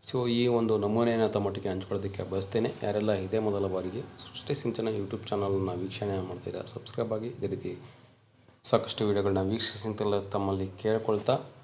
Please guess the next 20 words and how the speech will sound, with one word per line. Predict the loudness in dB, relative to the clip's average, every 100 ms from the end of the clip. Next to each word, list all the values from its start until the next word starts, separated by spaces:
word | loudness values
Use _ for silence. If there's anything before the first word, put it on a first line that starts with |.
| -20 _ _ 2
ಮೊದಲನೇದಾಗಿ | 6 10 10 10 8 8 4
ಕ್ರಮ | 0 0 4 4
ಸಂಖ್ಯೆ | 2 2 2 0 -4 -14 -20 -20 _ _ _ _ -4
ಒಂದು, | -2 0 -4 -8 -14 -14 -4
ಕ್ರಮ | -2
ಸಂಖ್ಯೆ | -2 -4 -6 -6
ಅನ್ನ | -6
ಆಗ್ತಕ್ಕಂಥದ್ದು. | -8 -12 -14 -8 -6 -4 -6 -8 -12 0
ಎರಡನೇ | 2 2 0
ಕಾಲಮಲ್ಲಿ | 0 -2 -2 -4 -4
ವಿದ್ಯಾರ್ಥಿ | -6 -2 0 0 -2
ಹೆಸರು, | -4 -4 -4 -6 -8 -20 _ _ _
ಮೂರನೇದರಲ್ಲಿ | 2 4 4 2 0
ತರಗತಿ, | 0 -2 0 -2 -2 -6 -10 -20 _ _ _ _ _ _
ನಾಲ್ಕನೇದರಲ್ಲಿ | -4 0 0 2 0 0
ಲಿಂಗ | 0 0 2
ಅಥವಾ | 0 -2 -8 -4 -4
ಗಂಡು | 0 0 0
ಅಥವಾ | -2 -4 -8 -6
ಹೆಣ್ಣು | -6 -4